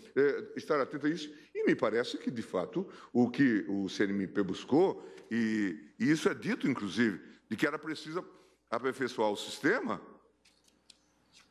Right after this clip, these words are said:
tendo em vista essas, essas questões de vida prática que eu já tinha citado. Veja o que se diz. "Não obstante a resolução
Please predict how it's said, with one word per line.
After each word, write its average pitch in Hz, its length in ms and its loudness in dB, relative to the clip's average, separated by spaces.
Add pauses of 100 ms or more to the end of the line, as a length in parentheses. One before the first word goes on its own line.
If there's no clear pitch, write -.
(240)
tendo 156 180 0
em 143 80 0
vista 151 420 -4 (680)
essas, 147 520 -4 (520)
essas 120 260 -2
questões - 580 0 (400)
de 139 160 0
vida 131 320 4
prática 143 520 -4
que - 100 -10
eu 117 60 -4
já 117 100 -6
tinha 120 220 -8
citado. 117 580 -6 (420)
Veja 123 160 -6
o - 40 -6
que - 80 -16
se - 120 -8
diz. 113 380 -8
"Não 143 140 2
obstante 151 400 0
a - 20 6
resolução 113 500 0